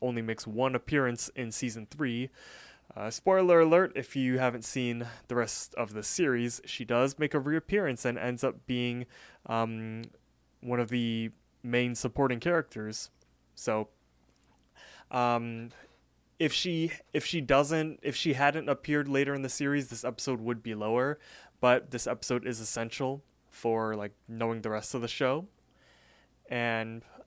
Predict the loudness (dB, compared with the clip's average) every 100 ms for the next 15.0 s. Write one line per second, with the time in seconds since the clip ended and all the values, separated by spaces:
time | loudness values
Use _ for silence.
0 | _ 0 2 2 0 -2 0 2 2 2
1 | 4 2 0 -2 0 -2 -8 _ -10 -10
2 | -8 -2 2 6 6 4 0 0 0 -2
3 | -4 -6 -2 -2 0 0 -2 -18 -8 -2
4 | 0 0 -6 -8 0 2 2 0 0 0
5 | 0 -2 -8 _ -20 -20 -6 -2 0 -2
6 | -8 _ -4 0 0 0 -4 -6 -18 _
7 | _ _ _ _ _ _ _ _ _ -20
8 | -10 -6 -2 -2 -2 -6 -8 4 6 6
9 | 2 -2 -2 -2 -4 -6 -6 0 0 0
10 | -2 -2 -4 -12 -16 -18 -20 -20 -10 -4
11 | -2 -2 -6 -14 _ -6 -4 -4 -6 -2
12 | 0 0 -4 -6 -2 0 4 4 4 4
13 | 6 8 6 0 2 4 4 4 -2 2
14 | 2 0 -4 -4 0 0 0 2 2 4